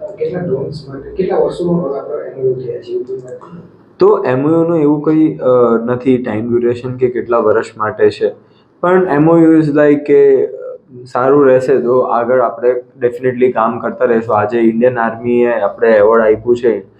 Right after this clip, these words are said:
Speaker 2: અને ભારત સરકાર આપણે બહુ સારી રીતે આપણા ડ્રોનનો યુઝ કરી રહી છે,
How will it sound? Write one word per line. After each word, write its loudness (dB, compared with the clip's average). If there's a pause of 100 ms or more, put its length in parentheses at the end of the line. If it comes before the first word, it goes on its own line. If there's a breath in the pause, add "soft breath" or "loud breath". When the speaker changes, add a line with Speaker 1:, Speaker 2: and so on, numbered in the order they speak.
(240 soft breath)
Speaker 2:
અને -2
ભારત 2
સરકાર 0 (160)
આપણે -2 (120)
બહુ 4
સારી 0
રીતે 0
આપણા 2
ડ્રોનનો -6
યુઝ -4
કરી 2
રહી 4
છે, 2